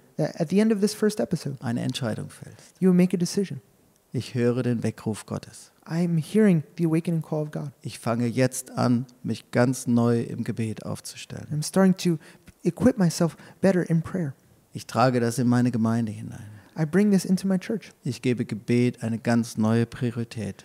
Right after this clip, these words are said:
Speaker 2: in meinem Leben.
Speaker 1: I make prayer a new priority in my life.
Speaker 2: Dazu möchte ich dir dienen mit diesen Videos.
Speaker 1: I would like to minister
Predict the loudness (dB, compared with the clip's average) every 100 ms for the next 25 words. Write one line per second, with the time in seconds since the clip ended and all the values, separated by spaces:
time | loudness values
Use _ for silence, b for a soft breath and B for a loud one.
0 | -14 -8 -8 -6 -8 -8 -12 -18 -20 _
1 | 0 4 4 2 -4 b b 0 4 4
2 | 4 6 6 4 2 4 2 0 -4 -4
3 | -4 -8 _ -8 -4 -2 -2 -2 -4 -2
4 | -4 2 4 4 2 0 -4 -6 -6 -6
5 | -6 -6 -4 -2 0 0 2 2 2 0
6 | -2